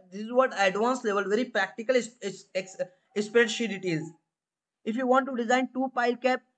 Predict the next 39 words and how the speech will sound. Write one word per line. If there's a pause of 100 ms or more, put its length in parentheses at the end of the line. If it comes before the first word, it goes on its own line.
(120)
you
can
use
this
spreadsheet.
If
you
can
design
the (200)
four
pile
cap,
you
can
use
this
spreadsheet. (340)
So
these
are
the
different (140)
sheets (100)
that
you
can
use
for
the
design
of (280)
the, (300)
uh, (140)
different
types
of
the
foundation.